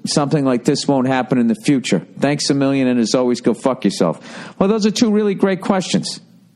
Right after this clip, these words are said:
Um, you know, in defense of her, she's really young,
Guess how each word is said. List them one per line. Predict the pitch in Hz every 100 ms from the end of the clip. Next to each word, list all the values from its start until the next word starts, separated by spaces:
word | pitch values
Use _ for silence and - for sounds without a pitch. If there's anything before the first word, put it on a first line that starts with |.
| _ _ _ _ _ _ - - _ _ -
Um, | - 139 160 160 160 151 127 - - _ _ _ _ _ _ _ _ _ _ _ _ _ _ _ _ - _ _ _ _ _ _ _ _ _ _ _ _ _ _ _ _ _ _ -
you | - 185
know, | 175 165 - - - - _ _ _ _ _ _ _ _ _ _ _ -
in | 175 170
defense | 190 - 202 220 -
of | 214 156
her, | 180 208 185
she's | - - 156
really | 127 160 170 165
young, | 147 117 131 170 170